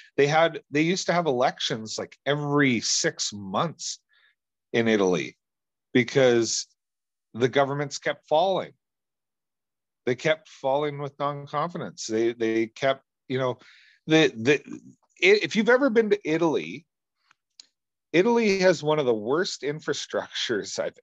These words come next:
ever seen. And it's all because every few weeks, another union goes on strike. And it, and it's, it's, and I'm not exaggerating.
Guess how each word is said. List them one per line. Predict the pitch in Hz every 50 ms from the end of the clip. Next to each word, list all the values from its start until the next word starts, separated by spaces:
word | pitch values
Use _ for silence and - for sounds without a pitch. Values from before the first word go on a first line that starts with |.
| _
ever | 123 123 123 123 120 120 123 117 110
seen. | - - - 120 104 80 71 - _
And | 107 104
it's | 104 104 - - -
all | - 120 123 127 131
because | 131 127 - - 127 98 95 107 - - - _ _ _ _ _ _ _ _ _ _ _ _ _ _ _ _ -
every | 120 139 151 147 160 170 180 175
few | 175 - - 185 180 175
weeks, | 165 135 113 117 117 - - - - -
another | 127 123 120 113 107 123 120
union | 113 110 113 117 117 120 117 117
goes | 110 110 107 107 107
on | 113 110 113 120
strike. | - - - 175 151 107 - - - _ _ _
And | - 120 120 117 117 113 110 110 110 107 - _ _ _ _ _ _ _ _
it, | 123 123 113 - -
and | - 123 120 123
it's, | 120 113 113 - - - - - _ _ _ _ _
it's, | 127 127 127 - - - - _
and | 139 127
I'm | 127 123
not | 127 139 185 262
exaggerating. | 269 185 147 135 147 180 190 165 123 123 98 - 107 101 104 98 87 78